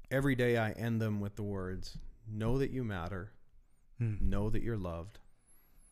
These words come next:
Speaker 1: know that God has not forgotten you."
Speaker 2: Yeah.
Speaker 1: You know, and I think it is important to be reminded of those things.
Speaker 2: Totally.
Speaker 1: You know, that you matter, that you're loved,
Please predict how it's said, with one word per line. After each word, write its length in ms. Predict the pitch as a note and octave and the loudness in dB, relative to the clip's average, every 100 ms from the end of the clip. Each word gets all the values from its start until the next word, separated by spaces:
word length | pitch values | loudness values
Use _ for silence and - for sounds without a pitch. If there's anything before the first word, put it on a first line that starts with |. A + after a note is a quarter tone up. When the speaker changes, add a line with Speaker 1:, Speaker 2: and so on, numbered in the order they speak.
| - | -4
Speaker 1:
know 260 | G#2 G#2 | 0 2
that 140 | G2 E2+ | 0 -2
God 240 | F#2+ F#2+ | -2 -2
has 160 | F2 - | -4 -4
not 180 | F2+ - | -6 -6
forgotten 480 | F#2 D#2 C#2+ - | -6 -6 -8 -8
you." 160 | - - - - - - - | -8 -8 -8 -6 -6 -6 -2
Speaker 2:
Yeah. 180 | G#2+ G#2 - - - - - - - _ _ - _ - | 0 4 4 4 -2 -20 -20 -20 -20 _ _ -20 _ -8
Speaker 1:
You 100 | G2+ | -6
know, 300 | F2 D#2+ - | -4 -2 -2
and 460 | - F#2+ F#2 F2+ D#2 - - | 0 0 0 -2 -4 -6 -6
I 100 | - | -6
think 340 | - B2 A2 - | -2 -2 -2 -6
it 160 | A2 A2 | -4 -2
is 160 | C#3 | -2
important 460 | G#2+ F#2+ G2+ F#2 F2 | -2 0 0 0 -6
to 40 | |
be 140 | F2 E2+ | -10 -10
reminded 560 | D#2+ E2+ D#2+ D#2+ D#2+ | -10 -10 -10 -10 -10
of 160 | D#2+ D#2 | -10 -8
those 240 | D#2 D#2 | -8 -10
things. 400 | - D2 - - - - - | -12 -10 -10 -12 -16 0 12
Speaker 2:
Totally. 400 | A2+ A2+ F#2 F2 - - - - - - | 12 12 0 -2 -4 -4 -14 -14 -16 -10
Speaker 1:
You 80 | F#2 | -8
know, 240 | D2 D2 - - | -8 -10 -16 -16
that 120 | F#2+ - | -12 -6
you 100 | G#2+ | -4
matter, 480 | A#2+ C#3 F2 C2 - - - | -2 -2 -4 -10 -16 -20 -10
that 160 | D2 | -6
you're 100 | G2 | -4
loved, 440 | G#2 A2 F#2 D#2+ | -2 -2 -2 -6